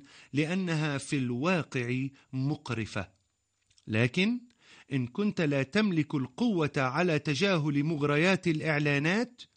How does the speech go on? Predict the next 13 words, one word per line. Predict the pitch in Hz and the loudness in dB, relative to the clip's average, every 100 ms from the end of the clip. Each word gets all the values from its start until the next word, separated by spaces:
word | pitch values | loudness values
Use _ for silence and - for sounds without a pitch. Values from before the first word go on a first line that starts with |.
| _ _ - - - | _ _ -20 -20 -16
فلا | - 196 233 | -2 2 4
تستطيع | 233 233 220 - 233 220 131 110 131 139 - _ _ - | 4 2 0 0 0 2 0 0 -4 -6 -14 _ _ 2
إلا | 226 165 113 113 | 4 4 2 0
أن | 131 120 | -4 -4
تنتظر | 131 123 123 175 120 104 | -6 -6 -4 -2 -2 -2
الحفلة | 104 - 127 - 113 107 | -4 -6 -6 -4 -6 -4
المقبلة. | 113 107 104 - 101 92 - _ _ _ _ _ _ _ _ _ _ _ _ _ _ _ _ _ - - - | -6 -6 -8 -8 -8 -10 -14 _ _ _ _ _ _ _ _ _ _ _ _ _ _ _ _ _ -20 -18 -6
أظن | 175 220 180 170 180 - | 0 2 2 -2 -6 -4
أن | 160 | 0
الصورة | 147 - 185 143 | 0 0 2 2
توضحت | 127 127 131 123 113 110 113 117 | 0 -2 0 0 -2 -4 -2 -2
لنا | 107 | 0
الآن، | 104 113 107 | -2 -2 -4